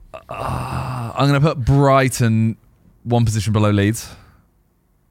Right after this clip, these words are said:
And then after Newcastle, can I put,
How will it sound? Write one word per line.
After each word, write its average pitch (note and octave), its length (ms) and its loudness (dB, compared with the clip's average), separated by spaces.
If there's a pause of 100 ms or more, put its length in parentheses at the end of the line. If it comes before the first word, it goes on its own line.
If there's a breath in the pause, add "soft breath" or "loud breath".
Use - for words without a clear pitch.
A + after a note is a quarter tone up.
(1300)
And G#2+ 120 2
then G#2 120 0
after A2 340 0
Newcastle, F#2+ 840 0 (1000)
can C3 120 0
I A#2+ 40 2
put, B2+ 240 -2